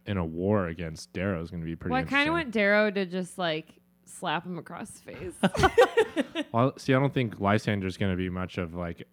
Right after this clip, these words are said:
Speaker 1: uh, a fighter like Darrow is, but he's gonna be more of a leader from the back and probably very good strategically. 'Cause,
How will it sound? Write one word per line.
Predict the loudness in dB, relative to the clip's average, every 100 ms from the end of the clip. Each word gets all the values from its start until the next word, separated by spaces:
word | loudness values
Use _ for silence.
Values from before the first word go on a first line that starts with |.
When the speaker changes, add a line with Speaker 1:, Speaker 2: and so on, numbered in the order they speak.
| -10
Speaker 1:
uh, | -8 -6 -8 -10 -12
a | -18
fighter | -2 2 2 2
like | -2 -4
Darrow | -4 -2 -2 -2
is, | -6 -6
but | -4
he's | -2 -2
gonna | -2
be | -4
more | -4 -4 -4
of | -4 -6
a | -6 -6 -8 -12 _ _ _ _ _ _ _
leader | -6 -2 0 -2
from | -4 -6
the | -4
back | -4 -4 -6 -8
and | -8 -6 -6 -4
probably | -2 -2 -2 -2 -2
very | -2 -4 -4
good | -4 -6
strategically. | -8 -18 -12 -10 -10 -14 -14
'Cause, | -14